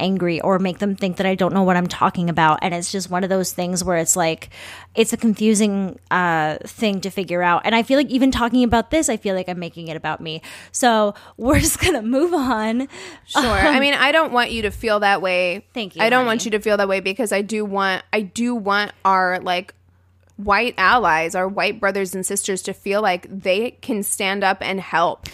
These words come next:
Speaker 2: because that
Speaker 1: Right.
Speaker 2: is honestly what, that's what we need.
Speaker 1: Yeah,
Speaker 2: That's
Speaker 1: and
Speaker 2: what we
Speaker 1: that's,
Speaker 2: need.
Speaker 1: and that's what I, uh, what I try to do to the best of my ability. I think I'm just trying to figure out,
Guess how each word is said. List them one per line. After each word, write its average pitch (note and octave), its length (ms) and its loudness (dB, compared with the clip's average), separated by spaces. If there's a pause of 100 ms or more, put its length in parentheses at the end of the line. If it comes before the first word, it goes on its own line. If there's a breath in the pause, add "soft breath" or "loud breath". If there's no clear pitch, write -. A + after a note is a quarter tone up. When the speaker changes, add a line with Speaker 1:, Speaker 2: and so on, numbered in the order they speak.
Speaker 2:
because A3+ 380 -2
that A3 200 2
Speaker 1:
Right. G#3+ 200 2
Speaker 2:
is A3+ 80 -4
honestly G#3 760 -2 (200 loud breath)
what, A#3+ 180 2
that's B3+ 240 0
what C4+ 220 2
we A3 180 -6
need. G3 580 -4
Speaker 1:
Yeah, A#3 280 4
Speaker 2:
That's G#3 100 2
Speaker 1:
and B3 100 4
Speaker 2:
what B3+ 180 4
we G#3+ 100 -2
Speaker 1:
that's, F#3+ 80 -2
Speaker 2:
need. C#3+ 240 -6
Speaker 1:
and B3 160 2
that's B3 280 0
what A3+ 160 2
I, F3+ 420 0 (360)
uh, - 280 -12 (180)
what A3+ 240 2
I G#3+ 120 2
try F#3+ 380 2
to G#3 160 -4
do F3+ 260 -2
to F#3+ 120 -6
the F#3+ 80 -6
best D#3 320 -2
of E3+ 80 -6
my F3+ 180 -2
ability. F3 500 -2
I F3 140 -2
think G3 240 -4
I'm F#3 140 -2
just F3 200 -6
trying F3+ 220 -4
to E3+ 60 -6
figure E3+ 380 -2
out, D#3 360 0